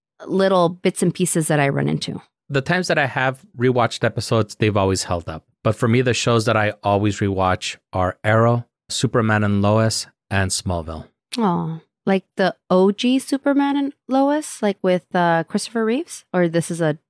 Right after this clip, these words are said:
Speaker 2: No, it's a T V show with, uh, Tyler Hoechlin and Betsy Tulloch.
Speaker 1: Oh, okay. <laughs> Yeah, I don't know that one then. All right, so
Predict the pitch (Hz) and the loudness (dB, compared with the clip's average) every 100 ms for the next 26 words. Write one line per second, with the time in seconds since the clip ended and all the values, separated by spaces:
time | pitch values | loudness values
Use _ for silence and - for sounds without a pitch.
0 | - 120 113 113 - 127 127 - 131 127 | -4 -2 0 -2 -2 0 0 0 2 2
1 | 120 110 - 107 98 - - 113 113 110 | 2 0 0 0 0 -2 -4 -2 0 -2
2 | 113 117 110 101 98 98 101 - 110 - | -2 0 2 2 0 0 -2 -2 -4 -2
3 | 117 127 - - _ - 180 160 156 - | -2 -2 -6 -20 _ -2 0 0 -2 -6
4 | 156 - - - 165 - - - - - | -12 -14 -16 -10 -8 -10 -12 -20 -20 -20
5 | _ 165 147 147 147 143 - 160 170 143 | _ -4 -2 -2 -4 -6 -8 -8 -8 -10
6 | _ _ 196 156 - - - 190 180 180 | _ _ 0 0 -2 -8 -2 2 4 4
7 | 175 170 | 4 2